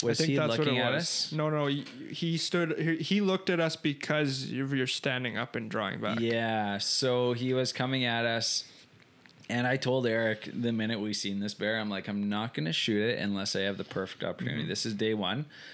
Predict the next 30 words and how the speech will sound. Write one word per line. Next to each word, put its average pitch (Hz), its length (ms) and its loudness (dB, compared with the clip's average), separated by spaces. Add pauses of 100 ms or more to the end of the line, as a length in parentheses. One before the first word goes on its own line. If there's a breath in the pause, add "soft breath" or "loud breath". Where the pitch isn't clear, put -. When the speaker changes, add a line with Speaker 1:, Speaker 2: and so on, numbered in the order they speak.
(460 loud breath)
Speaker 2:
So 113 200 0
if 104 100 0
I 117 180 2
shoot 131 280 0
this 110 160 0
thing, 104 100 2
it's 104 160 -2
gonna 104 160 0
be 101 180 0
at, 98 160 -2
like, - 120 -2
Speaker 1:
That's 202 160 2
Speaker 2:
ten 175 100 4
Speaker 1:
all - 100 4
Speaker 2:
or - 100 6
Speaker 1:
on 165 100 2
Speaker 2:
fifteen 143 240 2
Speaker 1:
video. 139 260 4
Speaker 2:
yards, 117 720 2
Speaker 1:
Yeah. 110 80 0
Speaker 2:
right? 107 180 2 (680 loud breath)
And 113 380 -2
it - 140 -8
came 139 340 0
in 123 380 0
after 120 360 0
forty-five 117 560 0
minutes, 104 240 0
fifty 113 320 -2
minutes, 104 540 0